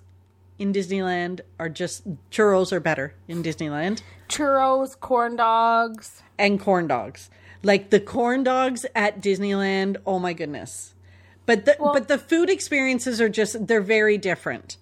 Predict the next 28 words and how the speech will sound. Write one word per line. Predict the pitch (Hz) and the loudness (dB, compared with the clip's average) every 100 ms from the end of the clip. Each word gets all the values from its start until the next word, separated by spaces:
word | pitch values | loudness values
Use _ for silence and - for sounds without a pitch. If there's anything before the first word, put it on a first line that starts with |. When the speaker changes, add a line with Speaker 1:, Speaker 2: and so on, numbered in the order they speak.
| _ - _ 262 | _ -20 _ -2
Speaker 2:
Yeah, | 285 208 | 0 0
I | 226 | -2
think | 311 294 | -2 0
we | 359 | 2
need | 311 | 2
to | 294 | 0
expand | - - 254 247 | -4 -2 0 2
on | 240 | 0
the | 233 | 0
fact | 240 226 - | 0 0 0
that | 233 | -2
more | 233 240 | 2 2
than | 240 233 | 2 0
just | 233 - | -2 -2
saying | 233 226 | -2 -2
that | 214 | -2
the | 220 | -4
churros | - 226 220 220 | -2 0 0 0
are | 214 | -4
the | 208 | -4
best | 196 180 - | -6 -6 -8
there. | 185 214 | -6 -2
Like, | 226 214 | -2 -2
when, | 220 247 247 247 240 - 208 | -6 -2 0 0 -6 -10 -12
when | 247 247 262 | -2 0 0
you | 180 | 2
Speaker 1:
Well, | |
Speaker 2:
plan | 392 | 4